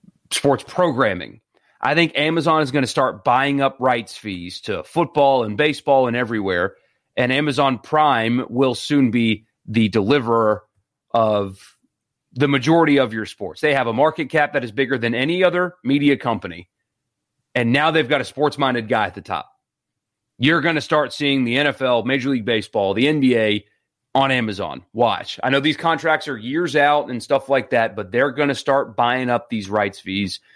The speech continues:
And Amazon Prime, their digital properties, are gonna be a partner in sports rights. So that's what I've been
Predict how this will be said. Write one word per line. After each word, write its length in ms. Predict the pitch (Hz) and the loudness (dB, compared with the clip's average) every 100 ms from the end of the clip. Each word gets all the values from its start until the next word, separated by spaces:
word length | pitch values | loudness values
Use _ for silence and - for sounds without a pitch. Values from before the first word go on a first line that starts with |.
| - - | -16 -4
And 140 | 113 | 0
Amazon 500 | 117 139 127 135 123 | 2 2 2 2 0
Prime, 580 | - 135 127 123 120 117 110 _ _ - | -2 0 2 2 0 -2 -4 _ _ -4
their 100 | 101 | -2
digital 420 | 95 117 117 120 | 0 -2 0 -2
properties, 560 | - 113 110 117 104 | 2 0 0 -2 -2
are 80 | 107 | -2
gonna 200 | 98 107 | -2 -2
be 140 | 95 92 | -2 -4
a 40 | |
partner 1040 | - 123 120 - _ _ _ - 92 87 - _ _ _ _ _ _ - | -2 0 0 -2 _ _ _ -8 -4 -4 -6 _ _ _ _ _ _ -4
in 200 | 98 90 | -2 -2
sports 440 | - 82 82 - | -2 -2 -2 -2
rights. 260 | 67 58 - | -6 -4 -2
So 100 | 120 | 2
that's 220 | 180 - | 2 0
what 120 | 175 | 0
I've 120 | 165 | 2
been 220 | 147 131 | 0 -2